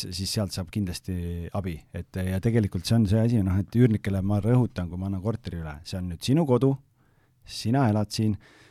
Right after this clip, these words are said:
kui sul on mingid mured, millele sa lahendust ei saa, või tähendab, ma ei tea, sul on nõudepesemasin läheb katki,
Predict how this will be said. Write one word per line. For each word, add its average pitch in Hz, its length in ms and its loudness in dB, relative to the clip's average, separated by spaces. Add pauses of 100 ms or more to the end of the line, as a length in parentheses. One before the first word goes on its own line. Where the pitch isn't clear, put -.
(160)
kui 104 160 -2
sul 104 160 0
on 98 80 0
mingid 113 320 2
mured, 113 380 0 (180)
millele 101 240 -2
sa 98 140 -2
lahendust 120 400 0
ei 92 60 -2
saa, 120 120 0
või 95 160 -4
tähendab, 104 280 0 (100)
ma 98 160 -2
ei 90 60 -6
tea, 95 180 -2
sul 117 180 2
on 104 120 4 (500)
nõudepesemasin 113 540 2
läheb 90 120 -6
katki, 92 360 -2